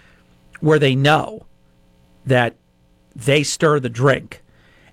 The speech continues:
After the first break, I want, I want to tell you the next thing that you're gonna have to look forward to.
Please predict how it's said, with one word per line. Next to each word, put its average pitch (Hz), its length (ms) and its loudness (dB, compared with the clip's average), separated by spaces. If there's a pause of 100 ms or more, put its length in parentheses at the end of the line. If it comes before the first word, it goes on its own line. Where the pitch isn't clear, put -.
(120)
After 202 340 2
the 202 80 2
first 185 300 0
break, 156 480 2 (240)
I 139 100 0
want, 143 200 0
I 139 80 2
want 139 180 0
to - 100 -6
tell 165 140 4
you 151 360 -2
the 139 180 -6
next 151 300 0
thing 107 360 -6 (540)
that 127 200 2
you're 151 100 0
gonna 135 180 0
have 131 280 0
to 143 80 -6
look 127 200 -4
forward 123 480 0
to. - 320 -8